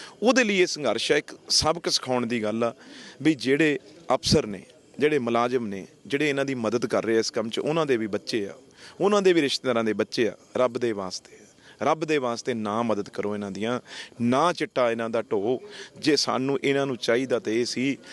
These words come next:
ਵੀ ਜੇ ਅਸੀਂ ਚਿੱਟੇ ਦਾ ਰਾਵਣ ਸਾੜ ਰਹੇ ਸੀ ਤਾਂ ਇਹਨਾਂ ਨੂੰ ਕਹਿਣਾ ਚਾਹੀਦਾ ਸੀ ਵੀ ਤੁਸੀਂ ਰੁਕੋ ਜੀ, ਪਿੱਛੇ ਹਟੋ,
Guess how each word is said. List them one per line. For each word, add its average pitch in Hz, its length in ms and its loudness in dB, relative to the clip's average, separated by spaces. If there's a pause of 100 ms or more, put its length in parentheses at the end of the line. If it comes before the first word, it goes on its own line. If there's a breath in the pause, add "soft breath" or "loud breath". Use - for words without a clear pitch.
(160 loud breath)
ਵੀ 143 120 2
ਜੇ 147 180 4 (120)
ਅਸੀਂ 185 220 2
ਚਿੱਟੇ 135 300 2
ਦਾ 120 120 4
ਰਾਵਣ 110 260 0
ਸਾੜ 98 340 -2
ਰਹੇ 113 120 0
ਸੀ 95 260 -6 (320 loud breath)
ਤਾਂ 131 80 2
ਇਹਨਾਂ 131 140 0
ਨੂੰ 131 120 -4
ਕਹਿਣਾ 120 280 -2
ਚਾਹੀਦਾ 123 320 0
ਸੀ 120 100 -8
ਵੀ 127 80 -4
ਤੁਸੀਂ 117 360 -2
ਰੁਕੋ 104 280 0
ਜੀ, 135 140 -2
ਪਿੱਛੇ 120 400 -2
ਹਟੋ, 120 280 0